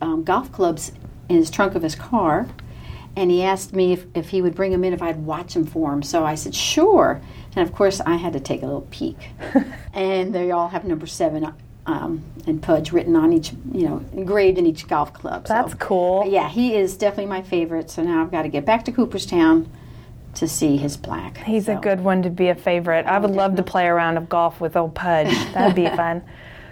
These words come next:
Speaker 2: Who's your favorite team?
Speaker 1: Oh, well, it has to be the, I mean, it's gotta be the Rangers. You know, growing up,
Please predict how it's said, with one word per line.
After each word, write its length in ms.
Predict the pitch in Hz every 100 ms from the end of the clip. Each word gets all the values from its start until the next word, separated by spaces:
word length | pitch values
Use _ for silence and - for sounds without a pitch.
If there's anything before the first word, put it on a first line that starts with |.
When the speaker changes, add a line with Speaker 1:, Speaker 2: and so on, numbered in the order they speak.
| -
Speaker 2:
Who's 300 | - 285 339
your 140 | 415 381
favorite 460 | - 233 233 233
team? 440 | - 185 180 160 151 - - - - - - - - - - -
Speaker 1:
Oh, 360 | 311 226 151 170
well, 300 | 214 185 175
it 80 | 180
has 200 | 226 247
to 60 |
be 80 | 190
the, 180 | 170 156 -
I 160 | - 196
mean, 120 | 175
it's 80 | 143
gotta 160 | - 170
be 60 |
the 80 | 147
Rangers. 480 | 143 156 143 123 - - - - -
You 100 | 392
know, 60 | 165
growing 380 | 226 247 269
up, 260 | 226 202